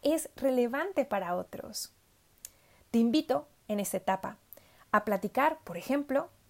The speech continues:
de lo primero que comentamos, de los cambios de su cuerpo, de nuestra propia pubertad.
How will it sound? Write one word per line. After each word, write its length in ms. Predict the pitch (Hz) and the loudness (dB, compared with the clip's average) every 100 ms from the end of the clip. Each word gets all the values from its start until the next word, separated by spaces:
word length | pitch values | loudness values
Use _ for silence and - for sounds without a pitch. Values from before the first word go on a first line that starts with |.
| - | -4
de 80 | |
lo 80 | 175 | -4
primero 320 | 170 170 190 | -2 -2 0
que 100 | 190 | 0
comentamos, 500 | 190 185 185 233 247 | -4 -4 4 4 6
de 60 | 190 | 2
los 140 | 175 | -2
cambios 260 | - 190 196 | -4 -4 -2
de 60 | 202 | -2
su 120 | - | -2
cuerpo, 440 | - 247 240 254 _ - | 0 0 0 -4 _ -2
de 120 | 226 | 0
nuestra 280 | 208 - 190 | 0 -2 2
propia 280 | 214 214 202 | 2 2 -2
pubertad. 460 | 175 - - - | -2 -4 -6 -12